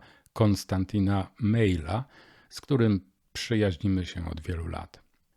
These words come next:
Jednym z głównych zagadnień jego prac są badania nad tak zwanymi neutrinos, a więc elementarnymi cząsteczkami, z których powstaje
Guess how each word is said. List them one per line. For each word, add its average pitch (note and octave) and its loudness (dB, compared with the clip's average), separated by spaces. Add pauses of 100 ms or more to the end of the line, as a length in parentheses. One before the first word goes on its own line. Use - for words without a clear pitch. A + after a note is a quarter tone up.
(140)
Jednym E3 0
z A2 -4
głównych D3+ 2
zagadnień A2 4
jego F#2+ 2
prac G2+ 2
są G2+ 0
badania G2+ 2
nad G2+ -6
tak F2 -2
zwanymi G2 0
neutrinos, G#2 0
a F2+ -8
więc F#2+ -4 (280)
elementarnymi G2 0
cząsteczkami, G#2 0 (400)
z - -12
których B2+ -2 (380)
powstaje F#2+ -2